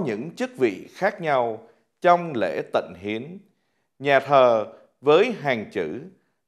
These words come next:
Thánh đường Mẹ và chủ của tất cả các thánh đường của Roma và thế giới – được Hoàng đế Constantine xây cất năm ba trăm hai mươi bốn là nơi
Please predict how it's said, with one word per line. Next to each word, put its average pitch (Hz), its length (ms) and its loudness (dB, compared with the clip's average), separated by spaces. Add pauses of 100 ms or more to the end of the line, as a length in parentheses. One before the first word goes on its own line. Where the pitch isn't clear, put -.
Thánh 214 260 -2
đường 120 240 0
Mẹ 101 260 -4 (340)
và 110 320 4
chủ 98 520 -6
của 87 260 -6 (120)
tất 311 200 0
cả 80 260 -8 (120)
các 175 240 -2
thánh 175 240 -6
đường 95 360 -2
của 82 360 -6
Roma 123 500 0 (300)
và 104 280 4 (140)
thế 127 180 0
giới – 117 320 0 (480)
được 135 280 2 (120)
Hoàng 127 260 2
đế 127 260 4
Constantine 151 920 -2 (380)
xây 175 280 2
cất 226 340 -2
năm 160 500 0
ba 147 140 8
trăm 143 280 -2 (100)
hai 143 180 0
mươi 139 140 -4
bốn 135 380 0 (340)
là 135 260 8
nơi 202 300 2